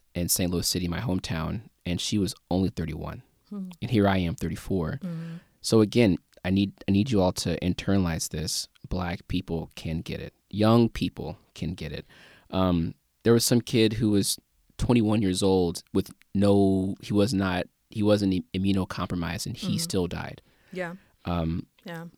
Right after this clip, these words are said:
Speaker 1: the most knowledgeable person in Trump's administration, I forget his name, Fau-, Fauci? Anthony Fauci, I believe. He, he's the
Speaker 2: Yeah.
Speaker 1: guy who, like, did,
Speaker 2: Yeah, yeah.
Speaker 1: did,
Speaker 2: Uh-huh.
Speaker 1: did,
Speaker 2: Yeah,
Speaker 1: did the,
Speaker 2: yeah.
Speaker 1: the face
Speaker 2: Uh-huh.
Speaker 1: palm.
Speaker 2: Yeah, Anthony Fauci.
Speaker 1: Um,
Speaker 2: Mm-hmm.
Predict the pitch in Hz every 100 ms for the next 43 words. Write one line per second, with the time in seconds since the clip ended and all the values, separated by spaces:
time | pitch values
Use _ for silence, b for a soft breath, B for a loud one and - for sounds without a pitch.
0 | - 107 127 131 117 120 104 107 107 104
1 | 101 92 - 92 - 90 - 92 95 -
2 | 85 85 - 98 - - - 104 - -
3 | 131 - - 160 - _ _ - 113 113
4 | - 113 117 - 110 101 104 - 127 135
5 | 139 135 123 120 110 101 - 208 240 185
6 | - - 180 190 107 - 202 185 - -
7 | 95 - 101 95 - 170 - 170 - 107
8 | 110 104 107 -